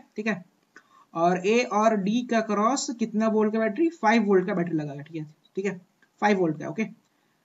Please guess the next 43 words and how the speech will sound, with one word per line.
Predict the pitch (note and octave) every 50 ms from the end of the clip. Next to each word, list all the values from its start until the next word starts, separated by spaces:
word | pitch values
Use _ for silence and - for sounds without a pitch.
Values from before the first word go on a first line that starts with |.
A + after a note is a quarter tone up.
| _ _ _ - D3+ D#3 D#3 D#3 D#3 D#3 E3+ - -
तो | A3+ A3+
यहाँ | A3 G#3+ A3 A3
पे | G#3+ A3+
आपका | G#3 G3 G3 G3 G#3+ G3+
आ | F#3+
गया | F#3+ A3+ B3+
five | B3+ - F#3 E3 D#3 D3+
volt | D#3 D#3 D3+ D3+
का | D3+ D3
बैटरी, | D3+ - C#3 - D#3+ E3+
ओके। | F3 F3 G#3 F3 - _ _ _ _ _ - - - - - -
अब | C4+ A#3+
ये | B3+ D4 B3+
circuit | - C#4 C4 A#3+ A#3 C#4 B3
देख | A3+ G#3 B3 B3+ B3+ B3+
करके | B3+ B3 A#3+ C4
हमें | B3+ B3 A#3+ B3+
समझ | A#3+ A#3 G3+ G#3+ G#3+
में | A#3 A#3 A3
आता | F#3+ F3 F3 E3+
है | F3 G3 A#3+ B3+ - _ _ _ _ _ _ -
कि | A3+ B3
आपका | - - - - - - B3+ B3+
ये | B3+ B3 C4
जो | A3+ C4 A#3+
देख | G#3+ A3 A3
रहे | B3+
हैं | C4 C#4
ना, | C#4 B3+
ये | A#3
वाला, | G#3 G3 F#3 E3+ E3
ये | D#3 E3+ G3 A3 A#3
जो | A3 A#3 A#3
है, | A#3 A#3+ A#3+
ये | A#3
आपका | A#3 A3+ A3+ - B3+ A#3+
यूज | A3 A#3 A#3+ B3+ A#3+ A#3+
में | A#3 G#3+
नहीं | G#3 G3+ G3 F#3
आएगा। | F3 D#3+ E3
क्यों | D#3+ - A3 A#3 A#3+
नहीं | B3 B3 B3
आएगा? | A#3+ A#3+ A#3 C4